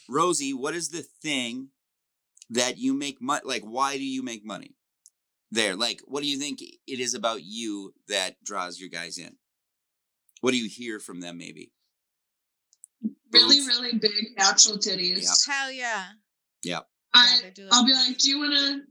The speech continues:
Speaker 2: do you wanna get a dance from the girl with the biggest natural boobs in the room? I'll
Speaker 1: Yeah,
Speaker 2: let you
Speaker 1: sure.
Speaker 2: play with them." <laughs>
Speaker 1: Oh.
Speaker 2: Like <laughs>
Speaker 3: Heck yeah.
Speaker 1: Yeah. Mila?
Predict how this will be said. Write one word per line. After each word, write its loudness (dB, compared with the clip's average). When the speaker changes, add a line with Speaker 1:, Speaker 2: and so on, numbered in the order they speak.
Speaker 2:
do 8
you 6
wanna 6
get 4
a 2
dance 6
from 2
the 0
girl -4
with -6
the -2
biggest 6
natural 2
boobs -2
in -12
the -12
room? 0
I'll -2
Speaker 1:
Yeah, 0
Speaker 2:
let 6
you -2
Speaker 1:
sure. -4
Speaker 2:
play -2
with -8
them." -18
<laughs> -2
Speaker 1:
Oh. 6
Speaker 2:
Like 6
<laughs> -
Speaker 3:
Heck 2
yeah. 2
Speaker 1:
Yeah. -2
Mila? 0